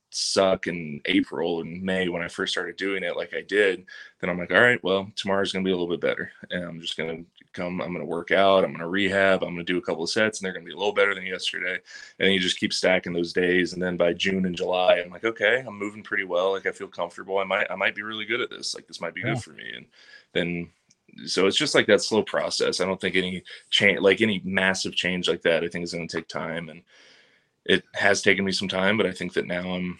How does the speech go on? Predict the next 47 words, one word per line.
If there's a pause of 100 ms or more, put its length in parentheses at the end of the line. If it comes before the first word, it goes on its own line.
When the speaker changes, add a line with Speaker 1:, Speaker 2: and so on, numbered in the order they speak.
(160)
Speaker 1:
now
I'm
feeling
good
and (300)
I'm,
I'm
comfortable,
and, (180)
you
know, (100)
it's
great
to
be
back
with
my
team.
You
know,
I've
got
so
many
great
friends
on
this
team
and (400)
super
comfortable
in
the
organization.
So, (260)
um, (160)
it's
been,
it's
been
a
fun
camp
so
far.